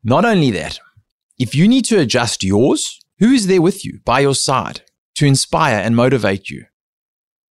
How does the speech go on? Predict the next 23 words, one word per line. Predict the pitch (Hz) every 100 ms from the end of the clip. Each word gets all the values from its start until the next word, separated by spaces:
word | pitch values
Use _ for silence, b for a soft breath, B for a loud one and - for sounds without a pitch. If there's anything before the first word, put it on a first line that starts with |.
| _
Because | 135 156 147
only | 160 202 226
you | 233 117 104 147 170
and | 101 110
the | 110
dark | 117 139 -
of | 117
silence | - 117 107 90 139 -
when | 98
you're | 104 143
alone | 165 123 101 151 254 - _ _ _ _
know | 107 131 143 165
that | 120
it | 110
may | 107 123 151
be | 170
needed | 139 117 117
to | - - 101
get | 113 110
you | 110 104
moving. | 95 95 78 62 _ _ _ _ _ _ _ _ _
For | - 175
me, | 180 175 139